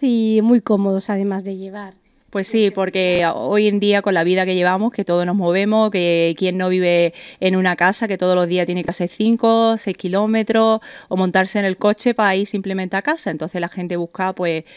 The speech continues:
Speaker 2: cosas muy versátiles, muy ligeras y muy prácticos, principalmente.
Speaker 1: Principal, ¿verdad? Bueno, pues, eh, vamos a recordar desde qué talla hasta qué talla tenéis,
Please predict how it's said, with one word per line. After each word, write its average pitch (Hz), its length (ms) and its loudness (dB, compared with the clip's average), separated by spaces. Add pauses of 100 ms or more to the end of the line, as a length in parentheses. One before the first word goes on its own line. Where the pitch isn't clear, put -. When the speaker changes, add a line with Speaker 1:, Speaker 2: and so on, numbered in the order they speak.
Speaker 2:
cosas 180 260 -4
muy 185 160 0
versátiles, 202 680 -2
muy 190 180 -2
ligeras 208 640 -2
y 180 100 -4
muy 226 220 4
prácticos, - 640 -6 (180)
principalmente. 156 800 -2
Speaker 1:
Principal, 202 380 -20
¿verdad? 214 340 -18 (320)
Bueno, 269 340 -4
pues, 254 180 -8
eh, 233 240 -8
vamos 262 240 -6
a 339 80 -4
recordar 254 720 4
desde 240 340 4
qué 247 240 4
talla 226 240 4
hasta 214 200 2
qué 208 120 4
talla 202 300 4
tenéis, 269 520 6